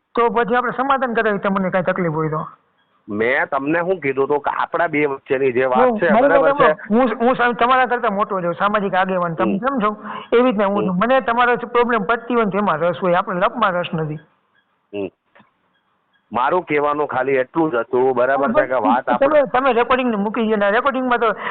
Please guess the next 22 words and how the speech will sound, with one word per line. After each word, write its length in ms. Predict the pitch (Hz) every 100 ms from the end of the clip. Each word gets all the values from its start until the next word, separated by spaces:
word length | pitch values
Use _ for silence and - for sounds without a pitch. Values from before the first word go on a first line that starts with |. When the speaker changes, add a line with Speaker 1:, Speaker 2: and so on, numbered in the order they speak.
| -
Speaker 1:
હું 140 | 254 247
છે, 200 | 220 180
તમે 240 | 269 240
ચડાવો 360 | 226 240 233 208
છો 60 |
ને, 60 | 202
મનસુખભાઈ 440 | 240 254 220 226
ચડાવે 320 | 202 226 220
છે 60 | 208
ને, 80 | 185
બધાય 220 | 240 208
ચડાવે 180 | 196 208
Speaker 2:
ક્યાં 160 | 185
મેં 140 | 135 131
Speaker 1:
છે. 60 |
Speaker 2:
ચડાવ્યું? 320 | 208 107 107 107
મેં 160 | 113 135
તમારું 320 | 143 143 139
ક્યાં 160 | 143 127
રેકોર્ડિંગ 360 | 117 113 113
ચડાવ્યું? 320 | 107 104 101
બતાવો. 280 | 113 - 127